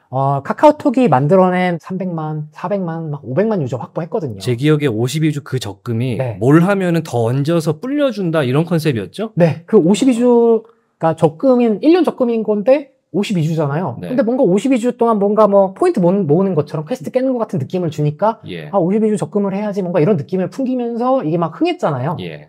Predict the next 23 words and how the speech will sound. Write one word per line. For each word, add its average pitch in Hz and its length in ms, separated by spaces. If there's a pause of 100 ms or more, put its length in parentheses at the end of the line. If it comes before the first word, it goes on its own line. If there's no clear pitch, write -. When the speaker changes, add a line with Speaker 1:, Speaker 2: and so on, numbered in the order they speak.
Speaker 1:
마케팅이 - 420
엄청 143 200
잘 117 180
된 160 140
거죠. 98 460 (420)
적금이라는 262 800
상품은 214 640 (420)
그냥 175 340
엄청 269 300
오래된 139 420
상품이에요. 123 380
수십 302 240
년이 349 180
된 156 100
상품이에요. 113 440 (340)
하지만 226 480
적금이 190 760 (360)
이 156 180
엠지 165 260
세대 131 380 (260)
또는 226 380 (140)
신-, 311 920 (100)
신흥 311 800